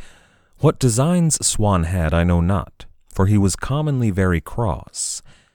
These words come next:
I am confident if he had made a motion to go to any English factory, most of his men would have consented to it.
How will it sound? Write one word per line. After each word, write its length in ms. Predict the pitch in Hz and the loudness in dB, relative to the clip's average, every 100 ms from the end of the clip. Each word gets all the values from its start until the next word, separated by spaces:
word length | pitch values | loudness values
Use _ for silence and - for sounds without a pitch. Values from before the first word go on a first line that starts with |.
| _ _ | _ _
I 80 | 90 | 0
am 160 | 90 87 | 0 0
confident 580 | - 95 - 76 90 - | -2 -4 -4 -4 -4 -4
if 100 | - | -4
he 140 | 85 | -2
had 140 | 80 76 | -2 0
made 180 | 82 | 0
a 60 | 80 | 0
motion 400 | 78 78 - 98 | -2 -2 -4 -6
to 120 | - | -4
go 200 | 76 85 | -2 0
to 220 | 90 90 - | 0 -2 -2
any 300 | 110 143 131 | -2 -2 -2
English 420 | 123 117 113 - | -4 -2 -4 -4
factory, 640 | 113 110 - 71 73 78 - _ | -4 -6 -8 -10 -8 -10 -14 _
most 280 | 87 95 - | -2 -2 -2
of 100 | 98 | 0
his 200 | 104 90 | 0 0
men 300 | 92 110 120 | 0 0 0
would 160 | 98 101 | 0 0
have 260 | 101 95 | -2 -4
consented 560 | - 101 - 123 - 65 | -4 -4 -4 -6 -6 -12
to 140 | - 82 | -10 -10
it. 280 | 78 _ | -12 _